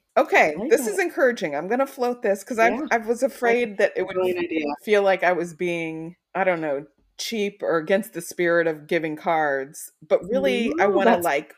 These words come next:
Speaker 2: a memento.
Speaker 1: save it, you know? It's like, okay,
Speaker 2: Yeah.
Speaker 1: we're only two years,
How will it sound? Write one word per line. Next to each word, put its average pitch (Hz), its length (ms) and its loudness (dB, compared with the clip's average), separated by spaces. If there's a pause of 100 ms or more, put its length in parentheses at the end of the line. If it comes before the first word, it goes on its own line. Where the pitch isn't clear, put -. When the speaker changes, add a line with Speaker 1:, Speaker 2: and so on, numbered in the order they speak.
Speaker 2:
a - 20 -2
memento. 214 840 2
Speaker 1:
save 202 260 2
it, 151 220 0 (160)
you 190 160 -2
know? 185 220 0
It's 220 120 -10
like, 190 300 -2
okay, - 220 -6
Speaker 2:
Yeah. 139 140 0
Speaker 1:
we're 165 140 -4
only 190 360 -8
two - 180 -12
years, 180 560 -6